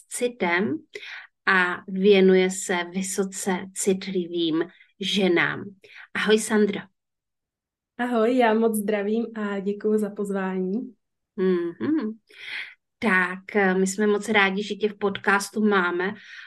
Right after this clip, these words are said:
Speaker 1: a jsme moc rádi, že tě máme v podcastu s tímto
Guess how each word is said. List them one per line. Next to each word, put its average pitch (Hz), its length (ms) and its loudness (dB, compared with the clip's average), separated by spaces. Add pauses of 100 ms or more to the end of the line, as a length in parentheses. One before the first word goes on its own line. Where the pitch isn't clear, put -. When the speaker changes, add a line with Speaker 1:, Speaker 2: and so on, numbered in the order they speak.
(120)
Speaker 1:
a 208 100 0
jsme 208 220 4
moc 202 200 2
rádi, 190 320 2
že 190 100 -10
tě - 160 0
máme 196 280 4
v 196 100 -12
podcastu 196 600 -2
s - 100 -10
tímto 208 600 2